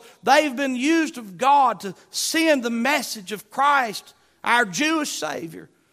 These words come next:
to Macedonia and Achaia." And the natural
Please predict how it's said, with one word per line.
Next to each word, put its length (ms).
to 80
Macedonia 680
and 80
Achaia." 420
And 140
the 60
natural 800